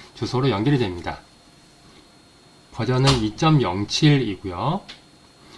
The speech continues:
날짜를 보시면 이천이십사 년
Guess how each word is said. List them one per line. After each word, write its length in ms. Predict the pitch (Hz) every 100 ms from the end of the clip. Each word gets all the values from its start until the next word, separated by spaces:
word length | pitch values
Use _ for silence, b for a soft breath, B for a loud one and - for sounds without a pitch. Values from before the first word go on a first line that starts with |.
| B B -
날짜를 320 | 90 131 123
보시면 580 | 101 90 107 151 196 226 -
이천이십사 540 | 107 - 113 95 - 107
년 340 | 117 156 190